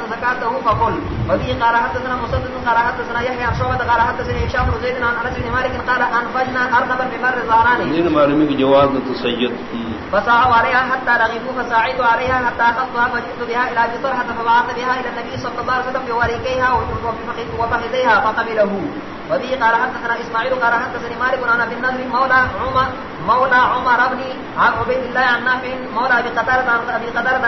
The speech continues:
Speaker 1: أنه كان مع النبي صلى الله عليه وسلم حتى إذا كان ببعض طريق مكة تخلف مع أصحاب له محرمين وهو غير محرم فرأى حمارا وحشيا فاستوى على فرسه ثم سأل أصحابه أن ينادوه صوتا فأبوا فسألهم رمحه فأبوا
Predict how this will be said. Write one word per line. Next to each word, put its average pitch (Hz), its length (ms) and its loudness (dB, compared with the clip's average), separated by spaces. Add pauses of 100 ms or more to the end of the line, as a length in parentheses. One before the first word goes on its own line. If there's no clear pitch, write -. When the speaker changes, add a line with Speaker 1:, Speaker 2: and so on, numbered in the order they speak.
Speaker 1:
أنه 247 200 -2
كان 254 220 0
مع 240 120 4
النبي 240 340 -6
صلى 240 180 -6
الله - 120 -2
عليه 226 140 2
وسلم 254 200 -2 (100)
حتى 233 140 -4
إذا 240 180 0
كان 254 260 0
ببعض 254 200 2 (120)
طريق 254 180 -4 (100)
مكة 254 200 -2
تخلف 247 420 -2 (100)
مع 233 140 4
أصحاب 254 300 0 (140)
له 226 80 -2
محرمين 247 500 -4
وهو 240 180 2
غير 247 180 -2
محرم 226 420 -2 (380)
فرأى 220 300 4 (140)
حمارا 254 340 2 (100)
وحشيا - 460 -2
فاستوى 233 360 2
على 233 200 4
فرسه 254 340 -2
ثم 240 200 -4
سأل 240 200 -2
أصحابه 262 400 2 (100)
أن 240 100 -6
ينادوه 233 380 -2 (120)
صوتا 254 320 2 (340)
فأبوا 233 400 4
فسألهم 240 720 0
رمحه 254 280 -2
فأبوا 247 360 4